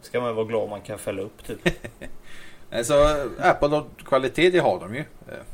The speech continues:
Speaker 2: sen kom-,
Speaker 1: Mm.
Speaker 2: sen kommer väl Apple haters komma. "Äh, jävla skit, det är glappar." Och visst, alltså, fan,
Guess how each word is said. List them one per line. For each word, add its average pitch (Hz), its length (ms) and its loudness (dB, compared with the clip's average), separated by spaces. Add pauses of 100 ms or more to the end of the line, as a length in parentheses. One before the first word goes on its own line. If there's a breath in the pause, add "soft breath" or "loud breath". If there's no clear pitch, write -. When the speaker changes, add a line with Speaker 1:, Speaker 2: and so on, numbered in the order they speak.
(100)
Speaker 2:
sen 98 240 -8
kom-, - 100 -10
Speaker 1:
Mm. 110 80 -8
Speaker 2:
sen 113 180 -6
kommer 107 240 -6
väl 92 280 -6
Apple - 480 -12
haters 90 340 -12
komma. - 340 -10
"Äh, 143 260 0
jävla 120 260 -4
skit, 95 320 -12
det 110 240 -8
är 107 40 -12
glappar." 104 420 -8
Och 80 120 -8 (580 loud breath)
visst, - 200 -8
alltså, - 200 -8
fan, 90 600 -4